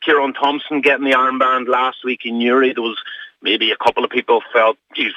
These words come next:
m-, maybe it's not McBrearty." But overall, I don't think any great surprise. And no, I think it's the correct choice. Some people, I think maybe in the past ten, fifteen years have said, "Well, should a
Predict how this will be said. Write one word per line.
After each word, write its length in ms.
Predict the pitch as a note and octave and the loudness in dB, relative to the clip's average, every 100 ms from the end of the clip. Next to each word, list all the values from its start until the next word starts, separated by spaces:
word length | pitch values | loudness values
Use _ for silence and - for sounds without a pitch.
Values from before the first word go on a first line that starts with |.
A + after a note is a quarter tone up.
| - | -12
m-, 300 | A2 A#2 A#2+ | -12 -6 0
maybe 220 | B2+ B2 | 2 2
it's 160 | A#2 - | -2 0
not 200 | C3 C3+ | 0 2
McBrearty." 680 | C3+ - C3 A#2 A2 B2 A2+ | 0 0 2 2 2 -2 0
But 100 | - | 0
overall, 520 | F#3+ C#3+ A#2+ B2+ B2 - - - - | 2 2 2 0 -2 -6 -20 -20 -6
I 80 | - | -2
don't 200 | F3+ E3 | 0 0
think 160 | D#3 D#3 | 0 0
any 180 | D3+ | 0
great 220 | C#3+ D3 C#3+ | 0 0 -2
surprise. 640 | C#3+ - E3 E3 F3 F3+ E3+ - | -8 -2 0 2 0 0 -4 -2
And 580 | F3 E3+ E3+ F3 E3+ - _ _ | 0 0 0 -2 -4 -8 _ _
no, 320 | A#3 C#4+ D#4 | 2 4 4
I 100 | A#3+ | 2
think 220 | D#3+ C3+ | 0 -4
it's 140 | B2+ - | -6 -10
the 40 | |
correct 500 | - C#3 B2 - - - | -4 0 0 -2 -12 -12
choice. 400 | - D#3+ E3 G3+ - - - | -2 0 2 -2 -6 -12 -2
Some 220 | C#3+ C#3+ | -2 -2
people, 640 | - D3 - D3 C#3+ C#3+ - - - | -6 -4 0 2 4 2 -2 -12 -8
I 80 | - | -4
think 300 | D4 D4+ - - - | 0 0 -2 -12 -4
maybe 280 | D3 C3+ C3+ | 0 2 2
in 100 | C3 | 0
the 60 | |
past 340 | - C3 B2+ - | 2 0 0 0
ten, 180 | C3 | -2
fifteen 420 | B2+ B2+ - B2 A#2+ | 0 -4 -4 -4 2
years 280 | A#2+ A#2+ | 2 2
have 80 | G#2+ - | -2 -4
said, 300 | B2 A2+ G#2 | 2 2 2
"Well, 380 | G2 G#2+ G#2+ G#2+ - _ _ | 0 0 0 -2 -6 _ _
should 200 | - | 0
a 40 | E3+ | 2